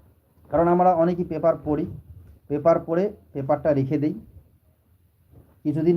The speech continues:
পরে সেটা কেউ ওই রাস্তায় পেপার কিনেওয়ালা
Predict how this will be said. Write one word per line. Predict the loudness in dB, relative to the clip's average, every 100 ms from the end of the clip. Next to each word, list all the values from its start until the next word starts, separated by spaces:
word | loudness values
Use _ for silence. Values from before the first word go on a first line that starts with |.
| 2
পরে | -2 -2
সেটা | 2 2 2 -4 -18 -8
কেউ | -2 -2 -2 -8 _ -8 -4
ওই | -2 -4 -4 -2
রাস্তায় | 0 2 2 2 -6
পেপার | -2 2 2 -2 _
কিনেওয়ালা | 0 2 4 4